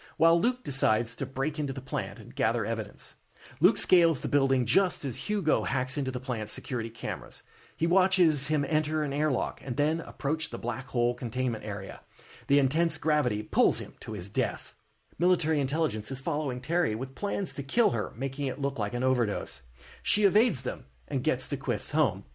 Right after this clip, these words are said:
but he's not there. She leaves the tape in his mailbox, but then calls and leaves an answer phone message for him. Unfortunately, his lines are tapped, and military intelligence are onto it. Quist has gone to see Tannerhill. He must take up the mantle of Doomwatch. There is no one else.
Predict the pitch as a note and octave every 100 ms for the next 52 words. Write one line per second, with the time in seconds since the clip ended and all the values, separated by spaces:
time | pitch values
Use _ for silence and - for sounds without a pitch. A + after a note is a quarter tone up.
0 | - B2+ B2 - A2 - C3 F#2+ - _
1 | - - - B2+ F#3 F#3+ - - B2+ A2+
2 | - B2 A#2 D3 F3 B2+ E2+ - - -
3 | _ _ _ _ - C3+ D3 - G3 C3+
4 | A2+ - B2 A#2+ C#3 C#3 D3 C#3 D3 C#3+
5 | - A#2+ G#2 G#2 - - - C2 A1+ -
6 | - - - A2+ F3+ F3+ - C2+ - -
7 | _ - A#2 B2+ A2 B2+ D#3+ D#3+ B2+ -
8 | - - _ _ G#2 G#2 A#2+ A#2 A2+ A#2
9 | A#2 C3 B2 G2+ - - A2+ G#2+ G2 G2+
10 | - - _ _ - - D4+ D4 C3+ A#2+
11 | A#2+ A2 - C3 - G3+ D3+ G#2 F#2+ -
12 | - - - - C#4 G3+ - G#3 F#3+ F#3
13 | D3+ D3 D#3 C#3 C3 G2+ D#3+ A#2+ G#2 -
14 | - D3 C#3+ A3+ F3 A2+ - C3 C3+ C3
15 | A#2+ A#2+ - - -